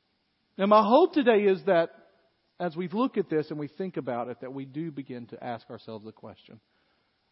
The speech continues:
what does it look like that God has entrusted our country, our community, our church with so much? How should we use it for the glory of his name and the spread of his kingdom?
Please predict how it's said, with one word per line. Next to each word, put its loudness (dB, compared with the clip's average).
what -6
does -6
it -8
look -12
like -12
that -14
God -6
has -14
entrusted -14
our -12
country, -14
our -12
community, -12
our -12
church -16
with -20
so -16
much? -20
How -8
should -16
we -14
use -14
it -18
for -20
the -16
glory -14
of -20
his -20
name -18
and -14
the -16
spread -16
of -20
his -20
kingdom? -20